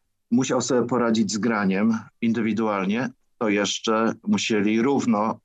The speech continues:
wystartować jako zespół. Także to, że sobie poradzili, ja jestem pod wielkim wrażeniem, bo,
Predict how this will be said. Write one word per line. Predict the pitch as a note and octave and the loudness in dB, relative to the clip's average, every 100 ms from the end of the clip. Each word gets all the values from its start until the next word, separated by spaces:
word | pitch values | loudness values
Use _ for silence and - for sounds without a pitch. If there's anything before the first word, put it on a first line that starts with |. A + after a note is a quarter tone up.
| _ _ _ _ _ | _ _ _ _ _
wystartować | - A#2+ - G#2+ A2 F#2+ G2+ G#2 | -6 -4 0 -2 0 2 2 0
jako | G#2 A#2+ | -2 -2
zespół. | A2+ - - C#2 - | -2 -2 -6 -14 -10
Także | F2 - G2 G2+ E2 _ _ _ _ _ | -8 -4 -2 -2 -4 _ _ _ _ _
to, | - C#3 | -2 0
że | C#3 | 0
sobie | - B2+ | 0 0
poradzili, | A#2+ B2 A#2 G2+ A2 A#2 | 0 0 0 0 0 0
ja | A2 | 0
jestem | G#2+ - G#2+ | 0 -2 -4
pod | G#2+ F#2 _ _ _ - | -4 -8 _ _ _ -2
wielkim | B2 A#2+ A#2 | 0 0 0
wrażeniem, | A2 G2+ G#2 F2 E2+ | 0 0 0 0 0
bo, | F#2 F#2 | -2 -4